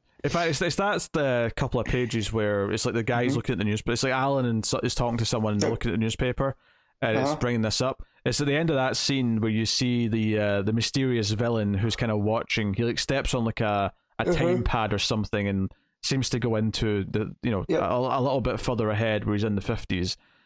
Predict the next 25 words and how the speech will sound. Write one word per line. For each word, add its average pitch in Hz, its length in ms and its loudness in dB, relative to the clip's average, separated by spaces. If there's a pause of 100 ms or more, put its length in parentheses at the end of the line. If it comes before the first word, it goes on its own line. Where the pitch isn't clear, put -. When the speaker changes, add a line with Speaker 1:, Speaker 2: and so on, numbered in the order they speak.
(220)
Speaker 1:
and 110 200 0
the 110 60 0
J 123 200 0
S 117 200 0
A 117 80 2
are 107 100 2
at 107 140 -4
this, 104 220 0
uh, 95 460 0 (380)
this 110 160 0
hearing 117 580 0 (220)
'cause 107 180 -2
they're 107 180 2
the, 107 120 2
Speaker 2:
Mm-hmm. 165 360 0
Speaker 1:
the, - 140 -6 (240)
the 123 80 0
government 123 340 0
are 110 80 0
trying 117 220 0
to 117 40 0
get 113 140 0
them 107 120 0
to 117 140 0
unmask 101 580 0